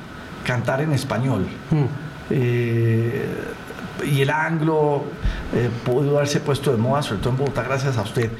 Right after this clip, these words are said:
Speaker 1: con, con su emisora en la X, eh, como que pusieron de moda el anglo, eh, y bueno, y el tema de las redes y
Speaker 2: Sí, y Napster, y streaming,
Speaker 1: Claro,
Speaker 2: todo.
Speaker 1: todo ese
Speaker 2: Mm.
Speaker 1: cuento, entonces como que otra vez el boom,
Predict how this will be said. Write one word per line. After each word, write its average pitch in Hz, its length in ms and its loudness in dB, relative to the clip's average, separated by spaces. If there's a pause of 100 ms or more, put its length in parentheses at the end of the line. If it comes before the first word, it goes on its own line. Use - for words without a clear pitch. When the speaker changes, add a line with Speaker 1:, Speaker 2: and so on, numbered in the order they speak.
(340)
Speaker 1:
con, 135 320 4
con 117 180 0
su 117 100 0
emisora 131 420 2
en 127 60 -4
la 107 160 0
X, 123 280 -2
eh, 139 140 0
como 107 140 0
que 107 80 -4
pusieron 120 280 0
de 110 40 2
moda 120 240 4
el 135 80 2
anglo, 139 380 0 (460)
eh, - 220 2
y - 40 2
bueno, 156 220 4 (200)
y 135 120 6
el 127 100 2
tema 131 320 0
de 113 160 0
las 104 280 0
redes 143 880 2
y 107 160 4 (680)
Speaker 2:
Sí, 185 260 2
y 151 40 4
Napster, 156 720 0
y 147 60 0
streaming, 160 400 2
Speaker 1:
Claro, 165 300 2 (100)
Speaker 2:
todo. 165 320 2
Speaker 1:
todo 165 180 2
ese 156 140 4
Speaker 2:
Mm. 165 40 0
Speaker 1:
cuento, 160 220 0
entonces 170 220 2
como 143 180 2
que 120 120 0
otra 131 340 0
vez 151 160 0
el 165 80 2
boom, 147 260 4